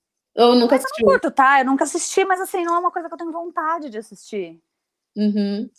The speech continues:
Speaker 1: Não,
Speaker 2: Nada.
Speaker 1: curte.
Speaker 2: Talvez assista e fale, "Nossa, como que eu nunca assisti isso antes?" Que nem minha mãe fala, "Você tem que assistir o Dexter, é sua cara."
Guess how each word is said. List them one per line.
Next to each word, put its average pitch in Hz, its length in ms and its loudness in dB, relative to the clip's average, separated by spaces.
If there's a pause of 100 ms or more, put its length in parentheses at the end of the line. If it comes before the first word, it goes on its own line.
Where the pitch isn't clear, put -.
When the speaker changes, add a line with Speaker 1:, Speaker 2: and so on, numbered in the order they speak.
(800)
Speaker 1:
Não, 415 100 -2
Speaker 2:
Nada. 262 320 0
Speaker 1:
curte. 233 380 2 (880)
Speaker 2:
Talvez 320 360 -6
assista 349 640 -12
e 285 640 -12
fale, 254 240 -6
"Nossa, 277 380 -8
como 277 180 -6
que 330 60 -8
eu 370 40 -10
nunca 381 160 -10
assisti 294 280 -14
isso 240 200 -8
antes?" 220 220 -2 (260)
Que - 80 -6
nem 294 100 4
minha 294 100 2
mãe 294 120 -2
fala, 269 200 0
"Você 311 120 -12
tem 370 160 -12
que 440 80 -10
assistir 370 300 -12
o 330 40 -12
Dexter, 269 680 -4
é 254 80 -10
sua 330 240 -12
cara." 294 800 -10